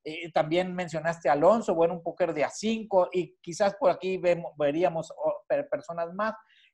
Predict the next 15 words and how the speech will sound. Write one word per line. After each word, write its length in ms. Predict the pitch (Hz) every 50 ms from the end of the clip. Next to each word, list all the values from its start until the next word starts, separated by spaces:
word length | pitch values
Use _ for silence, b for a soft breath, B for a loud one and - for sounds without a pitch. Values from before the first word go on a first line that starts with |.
| - -
eh, 320 | 180 175 170 170 165 165 165 - - _ _
que 320 | - 190 175 170 170 165 165
tienen 360 | - 202 202 202 226 220 208 -
experiencia, 1000 | 175 165 - - - 165 151 156 180 208 226 240 233 233 - 226 220 220 208 - - _ _ _ _ _ _ _ _ _ _
cada 320 | - 190 190 208 202 190 -
quien 220 | - 202 202 196
en 160 | 196 185 170
lo 100 | 151 143 143
suyo, 480 | - - 233 254 269 262 294 285 285 _ _ _ _ _ _ _ -
para 480 | - 151 147 147 147 143 143 139 - -
poder, 680 | 147 135 135 139 147 156 180 202 226 233 240 247 - -
este, 840 | 147 156 147 - _ - 160 156 151 147 143 143 135 135 131 127 127 135
dar 260 | 135 160 165 190 190
a 100 | 185 180 -
conocer 680 | 156 143 131 131 - - 185 196 214 233 247 247 _